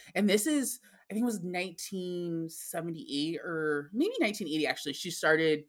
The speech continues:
to the Save the Children fund trips or be the Patreon of that. And she's,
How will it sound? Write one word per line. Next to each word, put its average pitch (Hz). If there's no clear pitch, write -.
to 143
the 147
Save 160
the 156
Children 143
fund 135
trips 175
or 151
be 143
the 139
Patreon 156
of 170
that. 185
And 151
she's, 147